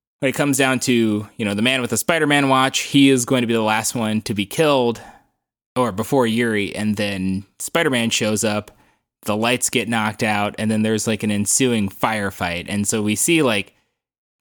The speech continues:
Yuri just, you know, kill a bunch of people, um, but ultimately it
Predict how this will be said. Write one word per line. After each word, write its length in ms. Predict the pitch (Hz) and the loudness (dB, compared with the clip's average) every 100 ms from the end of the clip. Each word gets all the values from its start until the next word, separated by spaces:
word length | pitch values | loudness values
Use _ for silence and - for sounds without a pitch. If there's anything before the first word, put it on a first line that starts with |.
| _ - - | _ -14 -4
Yuri 500 | 110 147 139 107 _ _ _ | 0 2 2 0 _ _ _
just, 260 | - 95 - _ _ _ _ _ | -6 -4 -6 _ _ _ _ _
you 120 | 135 | -4
know, 160 | 92 - - | -4 -8 -6
kill 420 | - 170 110 104 | -2 0 -2 -6
a 60 | 104 | -4
bunch 260 | 104 117 113 | -2 -2 -2
of 100 | 107 | -4
people, 520 | - 107 104 101 101 _ _ _ - - | -2 -2 0 -2 -4 _ _ _ -10 -4
um, 460 | 104 98 90 92 - | -2 -2 -4 -8 -4
but 320 | 110 101 - - | -2 -2 -6 -2
ultimately 540 | 143 143 139 123 120 | 0 0 -2 0 -2
it 240 | - 117 | -2 -6